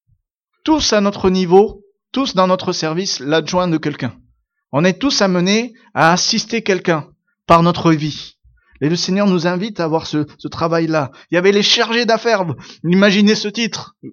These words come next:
Vous êtes des chargés d'affaires. C'est beau, non ? Ça vous plaît pas, ça ? Mais regardez ce que c'est. Chargé des affaires extérieures de la maison de Dieu, littéralement, ça veut dire responsable des travaux extérieurs. Bon, c'est,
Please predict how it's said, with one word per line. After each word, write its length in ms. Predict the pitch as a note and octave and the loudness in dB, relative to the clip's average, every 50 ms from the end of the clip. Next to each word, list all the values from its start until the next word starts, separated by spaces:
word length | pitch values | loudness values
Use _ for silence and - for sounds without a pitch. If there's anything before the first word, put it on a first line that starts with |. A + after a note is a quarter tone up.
| - | -10
Vous 200 | D3+ D3 D#3 F3 | -8 -4 -2 0
êtes 120 | G#3+ G3 E3 | -2 0 0
des 120 | D#3+ F#3 | -2 -2
chargés 520 | D#3+ - - - G#3+ G#3 F#3+ F3 G3 G3+ G3+ | 0 0 -2 -2 -2 -2 -2 -2 -4 -2 -2
d'affaires. 500 | F3+ E3 - - D3 C3+ A#2+ - - _ _ _ _ _ _ _ _ - | -4 -4 -6 -6 -8 -8 -10 -12 -18 _ _ _ _ _ _ _ _ -20
C'est 280 | - - - - B2+ | -16 -12 -6 -6 -2
beau, 160 | B2+ F#3 A3+ | 0 2 2
non ? 300 | G#3+ F#3 F3+ C4+ C4+ - _ _ _ _ _ _ _ _ _ _ _ | 4 2 2 0 -2 -6 _ _ _ _ _ _ _ _ _ _ _
Ça 140 | - - D3+ | 4 6 6
vous 100 | E3+ D#3+ | 6 6
plaît 160 | - F3 E3+ | 6 4 2
pas, 120 | F3 B3+ | 2 0
ça ? 240 | A3 - C4 C4 - - _ _ _ _ _ _ _ _ _ _ _ _ _ _ _ _ _ _ _ _ - | 0 0 -2 -4 -4 -6 _ _ _ _ _ _ _ _ _ _ _ _ _ _ _ _ _ _ _ _ 0
Mais 100 | C3+ D#3+ | 2 4
regardez 360 | D3+ E3 F#3 F3+ F3+ F3 F#3 | 4 6 6 6 6 6 4
ce 100 | F3 - | 2 0
que 80 | - F3 | -2 -2
c'est. 160 | E3+ - D#3+ | -2 -2 -2
Chargé 360 | D#3 - F3+ F3+ E3+ G3+ A3 | 0 0 2 4 6 6 6
des 180 | F#3 F#3 E3 D#3+ | 6 4 2 2
affaires 260 | E3+ E3 - E3 E3+ | 2 2 0 0 0
extérieures 440 | E3+ E3+ - - D3+ D#3 E3 E3+ E3 | 0 0 0 0 2 4 4 4 4
de 80 | D3+ | 4
la 80 | D3+ D3+ | 4 4
maison 240 | D3+ D#3 D3 D#3 D3+ | 4 4 4 4 4
de 120 | C#3+ C#3+ | 4 4
Dieu, 240 | C#3 C#3+ F#3 G#3+ A#3+ | 4 4 4 2 2
littéralement, 520 | G#3 F3 F3 E3+ F3 D#3+ E3 E3 F3+ A3 | 2 -2 -2 0 2 2 4 2 2 0
ça 140 | G#3+ - D#3 | 0 0 0
veut 80 | D3+ D#3 | 0 0
dire 200 | F#3 A3+ B3 B3 - _ _ _ _ _ _ _ _ _ | 0 0 -2 -2 -4 _ _ _ _ _ _ _ _ _
responsable 540 | - C3 F#3 F#3 - F#3 F3+ - G3+ G3+ F3+ | -2 -2 -2 0 0 -2 0 0 0 0 0
des 60 | E3 | -2
travaux 360 | D#3 - - F3 E3+ G3+ G3 | -2 0 2 4 6 6 6
extérieurs. 640 | F#3 F#3+ - - E3+ D#3 D3+ B2+ A2 - - - _ _ _ _ _ _ _ _ _ _ _ _ - - - - _ A2 - | 4 4 0 -2 0 0 0 0 -2 -4 -10 -20 _ _ _ _ _ _ _ _ _ _ _ _ -20 -20 -20 -20 _ -20 -16
Bon, 140 | A2 G#2 G2+ | -14 -14 -14
c'est, 160 | - A2 | -14 -16